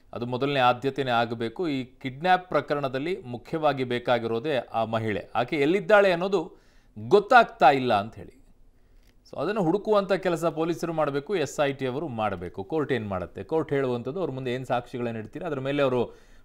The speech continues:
ಬೇಲ್ ಕೊಡಬೇಕಾ ಅಥವಾ ಇಲ್ವಾ ಅನ್ನುವಂಥದ್ದನ್ನ ಹೇಳ್ತಾರೆ. ಸಂತ್ರಸ್ತೆಯ ಮಗ ಆತಂಕವನ್ನ ವ್ಯಕ್ತಪಡಿಸಿದ್ದಾರೆ.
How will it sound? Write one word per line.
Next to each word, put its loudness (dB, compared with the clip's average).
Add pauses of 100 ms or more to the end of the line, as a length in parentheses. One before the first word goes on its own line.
ಬೇಲ್ 0
ಕೊಡಬೇಕಾ 0
ಅಥವಾ 0
ಇಲ್ವಾ 2
ಅನ್ನುವಂಥದ್ದನ್ನ -4 (280)
ಹೇಳ್ತಾರೆ. -4 (400)
ಸಂತ್ರಸ್ತೆಯ 2
ಮಗ 4
ಆತಂಕವನ್ನ 4 (220)
ವ್ಯಕ್ತಪಡಿಸಿದ್ದಾರೆ. -4